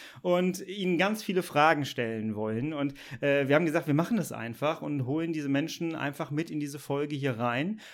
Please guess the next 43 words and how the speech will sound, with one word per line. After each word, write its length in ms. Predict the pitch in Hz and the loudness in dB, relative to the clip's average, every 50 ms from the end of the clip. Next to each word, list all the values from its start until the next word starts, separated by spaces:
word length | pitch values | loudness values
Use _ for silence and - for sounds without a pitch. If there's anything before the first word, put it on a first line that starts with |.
| - 113 | -16 -4
Und 240 | - 151 143 139 156 | 0 2 2 2 2
ich 160 | 156 135 - | 0 -4 0
bin 300 | - 175 185 190 208 208 | 2 4 4 4 2 -2
im 160 | 185 151 156 143 | 0 0 0 0
Vorfeld 680 | - 156 170 196 190 190 196 190 185 190 190 185 185 | 2 2 2 2 2 2 2 4 4 4 2 0 -2
in 220 | - 160 156 165 | -4 -2 -2 0
die 140 | 160 151 151 | 0 -2 0
einzelnen 420 | 147 151 160 156 151 147 143 143 | 0 -2 -2 -2 -2 0 0 -2
Stoma-Gruppen 640 | 135 - - 165 175 190 185 170 147 165 170 175 180 | -2 -2 -2 -2 0 -2 -4 -4 -2 -4 -4 -4 -4
reingegangen 520 | 160 139 151 156 165 165 160 147 156 151 156 | -4 -2 -2 -2 -2 -4 -2 -2 -2 -2 -2
auf 160 | 139 131 - | -2 -4 -2
Facebook 540 | - 139 156 175 175 - - 185 185 170 160 | 0 0 0 0 -2 -4 -4 -4 -4 -2 -4
und 140 | 143 120 | -6 -6
hab 180 | 127 160 127 - | -6 -8 -6 -6
dort, 380 | 151 147 147 151 151 147 - - | -4 -2 0 -2 -2 -4 -8 -12
äh, 200 | - 143 135 131 | -10 -10 -10 -8
von 180 | 131 139 135 | -6 -6 -6
dieser 220 | 135 135 135 131 127 | -6 -6 -8 -8 -8
Podcast-Folge 720 | - 147 139 - - 135 131 - - - 135 131 127 123 | -8 -10 -8 -8 -8 -8 -8 -8 -8 -8 -6 -4 -4 -4
hier 180 | 117 120 123 123 | -4 -4 -6 -8
erzählt 500 | 117 113 - - 135 135 147 160 156 - - - - - - - 107 - | -10 -10 -2 0 0 2 2 0 -2 -6 -14 -20 -20 -20 -18 -18 -6 0
und, 540 | 151 143 135 135 135 135 135 139 139 139 | 2 4 6 6 6 6 6 4 4 0
äh, 260 | - 131 143 135 135 117 | -2 -2 0 0 2 2
hab 260 | 120 160 170 - - - | 2 2 0 0 -2 0
dort 280 | 151 160 175 170 - | 2 2 2 2 -2
gebeten, 460 | 151 135 120 147 151 170 165 170 170 | -6 0 2 4 4 4 2 0 -4
ein 200 | 151 127 139 139 | -4 -2 -4 -4
paar 240 | - - 147 151 147 | -4 -6 -6 -6 -6
Fragen 400 | - - - 139 139 143 143 135 | -8 -4 -2 0 0 0 0 -4
zu 100 | - 143 | -6 -8
stellen. 400 | 131 - - 139 131 123 117 117 | -8 -2 0 0 2 2 0 -2
Und 160 | 120 - - | -4 -8 -4
tatsächlich, 540 | - 127 127 127 143 143 135 - 139 127 127 | -4 -4 -4 -2 -4 -4 -4 -4 -4 -4 -4
es 100 | 127 127 | -6 -6
hat 180 | 139 135 135 - | -6 -8 -6 -4
nicht 280 | 160 196 208 - - | -4 -4 -4 -4 0
lange 260 | 208 226 220 214 202 185 | 0 2 2 2 2 2
gedauert, 400 | 185 170 180 175 170 165 160 160 | 2 4 6 6 6 6 4 2
bis 160 | 170 139 - | -4 -2 0
ganz 220 | 170 156 151 143 | 0 0 0 0
viele 220 | - 160 147 151 139 | -2 -2 -2 0 0
Fragen 340 | 139 147 143 139 139 139 | 2 4 4 4 4 2
zusammenkamen. 720 | - - 139 131 147 151 160 175 165 185 185 190 208 254 269 | -2 -2 0 2 2 2 2 2 2 4 4 4 4 2 -2